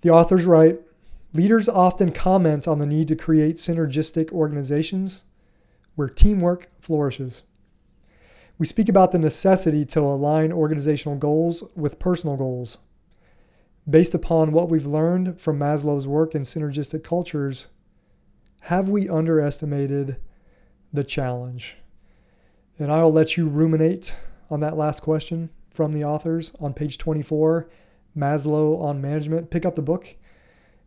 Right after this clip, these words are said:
if you're interested in organizational psychology. It's really fascinating.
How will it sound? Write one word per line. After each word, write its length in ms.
if 200
you're 160
interested 460
in 100
organizational 1080
psychology. 720
It's 180
really 200
fascinating. 600